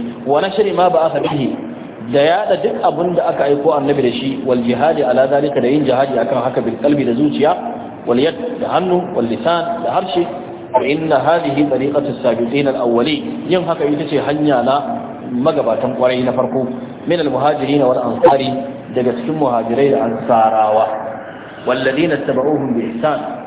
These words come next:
da waɗanda suka biyo bayan su da kyautatawa. Wannan ita ce karshen maganar Sheikhul Islam Ibn Taymiyyah.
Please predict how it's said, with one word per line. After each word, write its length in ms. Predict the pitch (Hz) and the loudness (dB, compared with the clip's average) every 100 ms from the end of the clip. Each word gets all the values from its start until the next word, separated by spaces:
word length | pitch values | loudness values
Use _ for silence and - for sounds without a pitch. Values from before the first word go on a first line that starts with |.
| - - | -14 -8
da 60 | 117 | 0
waɗanda 400 | 143 175 135 - | 0 0 -2 -4
suka 140 | - 139 | -4 -2
biyo 160 | 131 | 2
bayan 240 | 135 139 135 | 2 2 0
su 60 | |
da 80 | 110 - | -4 -4
kyautatawa. 520 | 135 120 120 117 151 - - - - - - - - | -4 -4 0 2 2 0 -6 -8 -10 -12 -14 -16 -6
Wannan 400 | 135 165 156 135 | -2 0 0 -2
ita 80 | 151 | -4
ce 60 | 143 | -4
karshen 320 | 127 - 151 131 | -6 -4 -2 0
maganar 240 | 135 127 - | 0 -2 -2
Sheikhul 240 | 139 123 117 | -2 -4 -4
Islam 240 | 139 135 | -2 -2
Ibn 120 | 123 117 120 | -2 -4 -4
Taymiyyah. 360 | 104 110 107 | -6 -6 -8